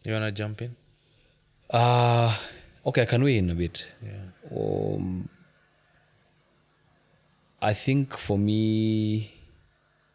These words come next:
Speaker 2: what, uh, signs that she's struggling,
Speaker 1: Mm.
Speaker 2: I think by her putting this comment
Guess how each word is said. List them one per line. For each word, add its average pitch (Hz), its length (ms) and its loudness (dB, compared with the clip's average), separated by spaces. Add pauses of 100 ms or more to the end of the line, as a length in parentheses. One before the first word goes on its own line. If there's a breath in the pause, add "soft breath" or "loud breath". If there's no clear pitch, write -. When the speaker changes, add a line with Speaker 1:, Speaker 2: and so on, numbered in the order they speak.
(560)
Speaker 2:
what, - 600 -4 (240)
uh, - 560 -10
signs 117 300 0
that 95 100 0
she's 92 180 -4
struggling, 85 480 -6 (200)
Speaker 1:
Mm. 101 200 -16 (880 loud breath)
Speaker 2:
I 113 60 0
think 127 320 -2
by 104 140 2
her 107 160 2
putting 101 300 -2
this 92 160 -2
comment 82 600 -6